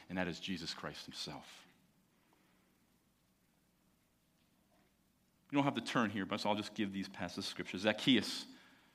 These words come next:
Luke chapter nineteen. We sing the song growing up, "Zacchaeus was a wee little man," right? When he stopped at the point,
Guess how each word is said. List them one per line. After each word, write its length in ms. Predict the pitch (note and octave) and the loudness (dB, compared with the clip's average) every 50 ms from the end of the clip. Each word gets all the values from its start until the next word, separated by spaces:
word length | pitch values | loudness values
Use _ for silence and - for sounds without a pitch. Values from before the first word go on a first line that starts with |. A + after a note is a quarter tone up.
| _ _ _ _ - - - | _ _ _ _ -20 -10 -4
Luke 120 | A2 A2 A2+ | -2 -2 2
chapter 260 | - B2 G#2+ - G#2 | 6 6 6 6 4
nineteen. 420 | G2 G2 F#2+ G2 G2 - - A2 F#2+ | 4 4 2 2 0 -2 -2 0 0
We 80 | G2 | 2
sing 240 | F#2+ - D3 C#3+ C3+ | 4 6 8 8 8
the 60 | A#2+ | 8
song 320 | - - C#3+ C#3 C#3+ C#3+ B2+ | 8 10 12 12 12 10 10
growing 280 | B2 B2+ B2 B2 B2 | 8 8 8 8 8
up, 200 | C3 C3 C3 - | 8 6 6 6
"Zacchaeus 640 | G#2 F#2 F#2 F#2 - C#3 C3+ C3 C3 C3 C3 C3 B2 | 4 0 0 0 0 0 0 2 2 0 -2 -2 -4
was 280 | B2+ C3 C3 C3 A#2 G#2 | -6 -6 -6 -6 -8 -8
a 100 | G#2 G#2 | -8 -6
wee 200 | G2+ A#2+ C3+ C3 | -2 -2 -2 -2
little 200 | C3 C#3 C#3 C#3 | -2 -4 -4 -4
man," 180 | C3 B2+ A#2+ | -6 -2 2
right? 200 | A#2 A#2+ C3+ C3 C3+ - - - - | 6 6 6 6 4 2 -6 -2 4
When 80 | A2+ A#2 | 6 6
he 60 | A#2 | 8
stopped 320 | A#2 - D3+ D3 D#3+ - | 10 12 12 12 12 10
at 60 | E3 E3 | 6 -2
the 60 | E3 | 0
point, 460 | - - G3 G#3 G#3+ A3+ A3 - | 2 6 10 10 10 10 8 4